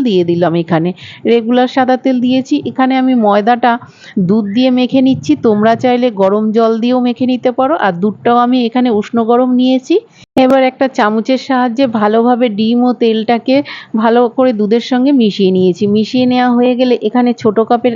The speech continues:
এক কাপ প্রথমে ময়দা দিয়ে দিলাম, দ্বিতীয়বারও ওই কাপেরই এক কাপ ময়দা দিয়ে দিয়েছি। দু কাপ ময়দা আমি টোটাল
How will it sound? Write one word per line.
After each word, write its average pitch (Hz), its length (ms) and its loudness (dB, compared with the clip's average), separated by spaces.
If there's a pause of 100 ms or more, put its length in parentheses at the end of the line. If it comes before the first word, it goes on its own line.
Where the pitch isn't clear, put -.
এক 220 200 -2
কাপ 240 200 -2
প্রথমে 247 340 0
ময়দা 214 340 2
দিয়ে 240 220 0
দিলাম, 247 280 0 (460)
দ্বিতীয়বারও 240 640 0
ওই 226 180 0
কাপেরই 240 400 -2
এক 233 160 -2
কাপ 269 220 -2
ময়দা 190 320 2
দিয়ে 185 200 0
দিয়েছি। 190 280 -2
দু 202 160 -2
কাপ 247 280 0
ময়দা 240 340 2
আমি 247 160 0
টোটাল 233 320 0